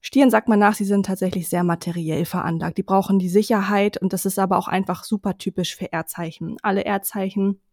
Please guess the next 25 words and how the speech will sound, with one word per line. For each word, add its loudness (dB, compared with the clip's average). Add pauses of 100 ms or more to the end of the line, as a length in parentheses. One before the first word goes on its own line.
(220)
sind 0
einfach -4
sehr, 0 (640)
sehr -2
erdgebunden. 4
Sie -6
brauchen 0
die -4
Sicherheit, -2
die -4
Stabilität -4
im 4
Leben 2
und -6
das -4
ist -10
einfach -4
das, -8
was -6 (160)
denen 6
immer 6
ein 2
gutes -6
Gefühl -4
gibt. -8